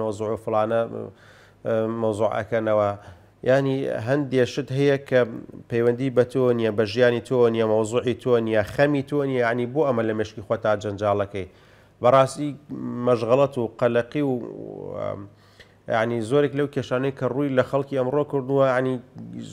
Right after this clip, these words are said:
مێشکی خۆی جەنجاڵ کردووە بە کۆمەڵێ باس و خواسەوە کە پەیوەندی بەوە نییە. یعنی سەیرەکەی زۆربەمان هەر لە خۆمانەوە بێ هیچ شتێک مەشغوڵین، کاتمان نییە، پێڕاناگەین، ئەها، داڵغەمان ئەڕوا بە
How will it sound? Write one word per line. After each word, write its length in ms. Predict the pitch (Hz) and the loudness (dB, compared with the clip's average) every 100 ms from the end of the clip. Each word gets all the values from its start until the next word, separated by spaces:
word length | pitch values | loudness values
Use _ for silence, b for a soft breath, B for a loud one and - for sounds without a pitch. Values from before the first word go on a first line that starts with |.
| 101 127 | -8 -2
مێشکی 260 | 127 143 143 - | 0 0 -2 2
خۆی 140 | 151 139 | 2 4
جەنجاڵ 320 | 131 127 143 139 | 2 6 4 4
کردووە 200 | 139 139 | 0 2
بە 80 | 135 143 | 0 0
کۆمەڵێ 320 | 135 135 135 123 | 0 2 2 6
باس 220 | 143 143 - | 6 6 2
و 160 | 127 117 | -6 -6
خواسەوە 460 | - 147 147 147 143 139 | 2 2 2 0 -2 -4
کە 80 | 127 | -6
پەیوەندی 340 | 131 127 139 156 | -2 -2 -2 2
بەوە 240 | 123 110 101 101 | 4 6 4 2
نییە. 180 | 95 85 b b b b _ 117 | -4 -6 b b b b _ 0
یعنی 220 | 120 131 127 - | 2 2 0 0
سەیرەکەی 400 | 151 143 143 143 117 | 0 0 0 -2 2
زۆربەمان 340 | 123 135 135 123 | 2 4 2 2
هەر 80 | 135 | 0
لە 40 | 127 | 0
خۆمانەوە 340 | 135 131 127 120 | 2 4 4 0
بێ 80 | 127 | -2
هیچ 100 | 120 107 | -2 -6
شتێک 240 | - 117 - 123 | 0 0 0 -2
مەشغوڵین، 540 | 117 104 113 120 107 101 - | -2 0 2 4 2 -2 0
کاتمان 480 | 120 110 113 107 107 | 0 0 0 0 0
نییە، 260 | 110 107 101 95 b b b _ | 0 0 0 -2 b b b _
پێڕاناگەین، 840 | - 123 113 110 110 107 104 101 98 95 b b b _ | 0 4 4 4 2 2 0 -2 -4 -8 b b b _
ئەها، 200 | 113 110 107 110 | 0 4 4 6
داڵغەمان 400 | 110 104 120 117 | 6 6 4 6
ئەڕوا 180 | 117 | 6
بە 40 | 110 | 6